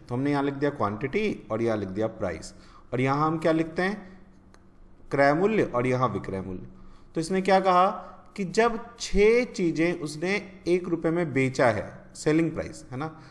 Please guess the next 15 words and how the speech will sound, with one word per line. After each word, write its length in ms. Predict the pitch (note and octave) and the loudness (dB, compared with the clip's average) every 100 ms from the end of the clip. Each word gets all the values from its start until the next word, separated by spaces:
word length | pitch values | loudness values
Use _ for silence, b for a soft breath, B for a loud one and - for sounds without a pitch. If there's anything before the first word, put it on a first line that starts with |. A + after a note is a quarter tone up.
| B A#2 | B -6
जब 200 | D#3 C3 | -6 -4
छः 240 | - E3+ | 2 2
चीज़ 240 | - F#3+ | 2 -2
उसने 240 | E3 F3 C#3+ | -4 -2 -4
एक 120 | C#3+ | -4
रुपये 220 | C#3 C3 | -4 -2
में 160 | B2+ G2+ | -2 -2
बेचा 560 | F#2+ - G#2 A#2 D3 D#3+ B B - | -4 -2 0 2 2 0 B B -10
तो 60 | E3 | -8
बीस 260 | C#3+ G3+ A3+ | -4 -4 -2
परसेंट 360 | A3 G3 G3 | -2 -2 -2
का 100 | F#3+ | 2
लॉस 280 | D#3 A2+ G#2+ | 4 4 2
हो 80 | F#2+ | -4
गया। 220 | F2 F2+ | -8 -12